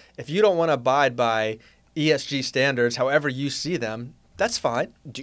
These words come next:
Speaker 2: do you feel like maybe the whole E S G thing is, like, giving you a bad rep at all or, like, stealing your thunder at all? Because you've been, I mean, when did you launch Green Chip Stocks? I mean,
Speaker 1: Two thousand six.
Speaker 2: yeah, and that's,
Speaker 1: Yeah.
Speaker 2: I mean, the whole premise of Green Chip Stocks was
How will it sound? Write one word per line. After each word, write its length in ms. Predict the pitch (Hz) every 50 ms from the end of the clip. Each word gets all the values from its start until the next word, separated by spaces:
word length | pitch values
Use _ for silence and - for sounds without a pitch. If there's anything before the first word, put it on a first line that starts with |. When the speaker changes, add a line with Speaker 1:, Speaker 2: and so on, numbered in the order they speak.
| -
Speaker 2:
do 140 | 139 127 143
you 140 | 156 170 185
feel 240 | - - 165 160 156
like 140 | 156 135
maybe 200 | 120 120 120 120
the 120 | 123 117 110
whole 160 | 107 107 107 -
E 160 | 101 104 104
S 120 | 101 -
G 160 | - 104 98 98
thing 200 | - 101 101 101
is, 160 | 95 95 101
like, 200 | 95 87 - -
giving 360 | 107 98 98 101 95 95 92
you 240 | 85 92 92 95 101
a 60 | 101
bad 340 | 101 - 98 98 95 95 92
rep 360 | 92 85 95 95 95 95 - -
at 120 | 101 107 110
all 260 | 107 107 110 110 107
or, 80 | 104
like, 140 | 98 87 -
stealing 360 | - - - 104 101 104 101
your 100 | 92 90 -
thunder 320 | - 90 90 92 104 101
at 60 | 107
all? 180 | 107 107 107 104
Because 260 | 104 98 - 101 95
you've 140 | 120 143 135
been, 160 | 156 147 123
I 80 | - 113
mean, 220 | 113 107 - -
when 120 | 110 120 139
did 160 | 160 160 147
you 80 | 151
launch 320 | 107 101 101 104 104 - -
Green 180 | - 104 98
Chip 240 | 95 - 90 - -
Stocks? 260 | - - 101 87 80
I 20 | -
mean, 60 | 131
Speaker 1:
Two 60 | 143
thousand 200 | - 104 98 -
six. 480 | - - - 107 98 101 - - - -
Speaker 2:
yeah, 280 | 107 107 90 82 82 -
and 120 | 107 110 117
that's, 260 | 117 113 101 98 107
Speaker 1:
Yeah. 40 | 120
Speaker 2:
I 40 |
mean, 100 | 117 117
the 80 | 117 110
whole 120 | 147 139
premise 400 | - - - 127 117 110 101 -
of 120 | 104 104 101
Green 180 | 101 101 85
Chip 160 | 92 - 85 -
Stocks 320 | - 143 127 113 - -
was 400 | 110 107 104 104 101 - - -